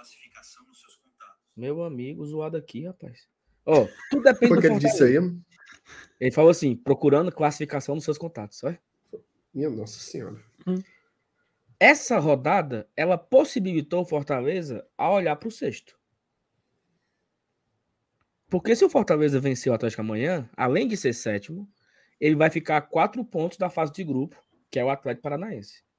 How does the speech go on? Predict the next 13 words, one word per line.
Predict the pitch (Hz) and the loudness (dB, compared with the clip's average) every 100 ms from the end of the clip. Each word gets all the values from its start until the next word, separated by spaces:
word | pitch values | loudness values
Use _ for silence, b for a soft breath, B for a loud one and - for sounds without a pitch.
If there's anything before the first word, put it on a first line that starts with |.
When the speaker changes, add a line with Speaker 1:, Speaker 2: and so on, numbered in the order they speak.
| _ _ _ _ _ _ _ _ - | _ _ _ _ _ _ _ _ -6
Speaker 1:
Lembrando | 123 185 170 139 147 233 151 | 2 4 4 2 2 0 -4
que | - 143 | -8 -10
quinta-feira | 202 196 147 - 151 202 123 - | -6 -4 -4 -2 -2 -2 -4 -8
nós | 123 127 | -8 -6
teremos | 143 143 143 | -2 -2 -4
mais | 135 151 214 | -2 -2 0
um | 269 | -2
jogo | 226 175 180 | 0 0 -2
em | |
casa | 175 135 135 151 | -4 -2 -2 -2
contra | 151 151 | -6 -6
o | 147 | -6
Coritiba, | 165 170 - 135 185 | -8 -6 -4 -2 -2